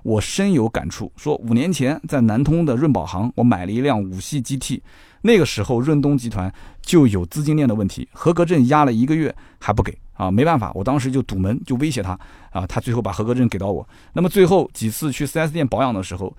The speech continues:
就感觉这个店是每况愈下，夸张一点可以说，就这个店已经人迹罕至了。啊，原来我认识店里面很多的售后啊，都已经出去单干了。他说我车子在里面换个刹车油还要去预定，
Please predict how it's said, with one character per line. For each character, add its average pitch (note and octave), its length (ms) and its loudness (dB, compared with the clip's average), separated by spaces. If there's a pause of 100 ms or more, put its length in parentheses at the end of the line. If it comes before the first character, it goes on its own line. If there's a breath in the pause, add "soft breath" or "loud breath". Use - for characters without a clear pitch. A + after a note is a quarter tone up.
(300 soft breath)
就 D#3 80 0
感 G#2+ 160 0
觉 G#2+ 120 0
这 C#3+ 140 -2
个 D3+ 80 -2
店 D3+ 240 -2
是 - 80 -4
每 A2+ 240 2
况 D3+ 240 2
愈 D3 100 0
下， A#2 240 -2 (160)
夸 F#3+ 200 4
张 G3 180 2
一 F#3+ 60 0
点 G#2+ 160 -2
可 C#3 100 -4
以 C#3 80 0
说， B2+ 220 0
就 D#3 160 -4
这 E3 100 -6
个 E3 60 -2
店 E3 160 -2
已 G#2+ 80 -2
经 A#2+ 120 -2
人 A2 160 0
迹 E3 160 -2
罕 F#2+ 220 -4
至 D3 120 -4
了。 F2 120 -6 (320 soft breath)
啊， G#2 180 -4 (280 loud breath)
原 E3 180 2
来 G3+ 80 4
我 E3 160 4
认 E3+ 80 2
识 C#3+ 80 0
店 D3 160 -2
里 A#2+ 60 2
面 A2+ 100 0
很 G2+ 100 -4
多 A2+ 140 -2
的 A#2 80 0
售 A#2+ 180 -2
后 A#2 200 0
啊， F2+ 240 -4
都 C#3 120 0
已 A2 60 -2
经 G#2+ 100 -2
出 C3 140 -6
去 C3 80 -4
单 C3+ 180 2
干 C3 160 0
了。 - 140 -8 (420 soft breath)
他 E3+ 140 0
说 F#3 100 4
我 A2+ 120 0
车 G3+ 260 -2
子 D#3 60 -2
在 E3 100 -2
里 B2 100 0
面 F#2+ 120 -4
换 E3+ 160 0
个 A2 80 0
刹 D3 160 0
车 E3+ 160 0
油 A#2 260 -2
还 - 160 -4
要 D#3+ 100 2
去 E3 160 -2
预 F3 140 0
定， F3+ 180 -4